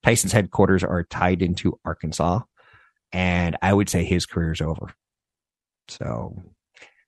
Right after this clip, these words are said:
uh, is that a warning? His mugshot scares the hell out of me. It scares the hell out of me. Go Google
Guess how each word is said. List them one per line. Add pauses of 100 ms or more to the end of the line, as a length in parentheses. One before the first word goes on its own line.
(720)
uh,
is
that
a
warning?
His
mugshot (440)
scares
the
hell
out
of
me. (500)
It
scares
the
hell
out
of
me.
Go
Google